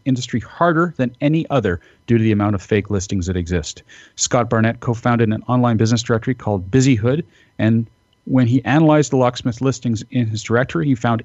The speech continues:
eighty percent of them were fake, unquote. It's pretty nasty. So I'm glad that that's being hit. It's just ridiculous. I tried working with a, was it a locksmith? No, it was someone in that line, and in the New York area.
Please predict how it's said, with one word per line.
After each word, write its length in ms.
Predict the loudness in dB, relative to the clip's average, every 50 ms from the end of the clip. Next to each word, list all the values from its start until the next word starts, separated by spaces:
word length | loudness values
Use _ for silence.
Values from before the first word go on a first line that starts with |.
| -2 0
eighty 240 | 0 2 0 0
percent 360 | -2 -2 -4 -2 0 0 0 2
of 80 | 0
them 120 | 0 -2 -2
were 100 | -4 -6
fake, 420 | -4 -4 -4 -4 -4 -8 -16 _ _ _ _ _ _ _ _ _ _ _ _ -10
unquote. 480 | -8 -8 -8 -8 -6 -8 -8 -8 -10 -14 -20 -20 _ -16 -12
It's 460 | -8 -8 -8 -6 -6 -6 -6 -6 -6
pretty 240 | -4 -2 0 2 4
nasty. 380 | 4 4 4 2 0 -2 -6 -2
So 140 | 0 0 2
I'm 100 | 2 2
glad 320 | 2 2 2 2 0 0
that 80 | 0 0
that's 160 | -2 -2 -2
being 220 | -4 -4 -4 -4
hit. 280 | -4 -4 -6 -8 -8 -14 _ _ -18
It's 120 | -16 -8
just 260 | -6 -6 -6 -6 -6 -8
ridiculous. 720 | -4 -2 0 0 0 0 -2 -2 -4 -4 -6 -8 -10 -10 -14 _ _ _ _ _ _ _
I 160 | -2 0 0 0
tried 400 | -2 -2 0 0 2 2 0 0
working 440 | 0 0 -2 0 -2 -2 -2 0
with 260 | 0 -2 -2 -4 -6 -12 -12 -8
a, 640 | -6 -4 -2 -2 0 0 0 0 -2 -2 -2 -4 -6 -10 _ _ _ _ _ _ _ _ _ _
was 100 | -10 -8
it 60 | -6
a 40 | -2
locksmith? 600 | -2 -2 -2 -2 -2 0 0 0 0 0 -6 _ _ _ _ _ _ _ _ _ _ _ _ _ _ _ -6
No, 240 | -2 2 2 4 4
it 20 |
was 160 | 2 2 0 0
someone 260 | 2 4 6 6 6
in 100 | 6 4
that 200 | 4 2 0 -2
line, 400 | -2 -2 0 0 0 -2 -4 -6 _ _ _ _ _ _ _ _ _
and 380 | -2 2 2 4 2 2 0 0
in 300 | 0 2 2 2 2 2
the 80 | 2 2
New 200 | 2 4 6 6
York 340 | 6 6 6 4 2 0
area. 380 | 0 0 0 0 -2 -2 -4